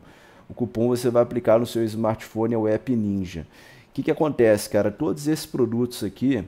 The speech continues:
estão valendo essa promoção de dez por cento. Então tem muita coisa. O treze quatrocentos F vai sair por mil cento e pouco.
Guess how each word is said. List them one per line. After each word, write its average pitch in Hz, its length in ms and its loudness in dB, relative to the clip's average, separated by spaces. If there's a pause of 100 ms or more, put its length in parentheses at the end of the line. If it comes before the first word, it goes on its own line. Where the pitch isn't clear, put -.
(800)
estão 120 400 4
valendo 120 380 6
essa 110 160 -4
promoção 113 480 -4
de 107 100 -6
dez 101 240 0
por 113 160 -10
cento. 110 320 -4
Então 107 160 -6
tem 117 140 -2
muita 113 320 -4
coisa. 110 380 -2
O 95 60 -4
treze 110 380 0
quatrocentos 104 720 -2
F 110 300 2
vai 107 140 0
sair 104 260 -2
por 101 220 -8
mil 107 200 -2
cento 107 300 -8
e - 20 -14
pouco. 104 640 -4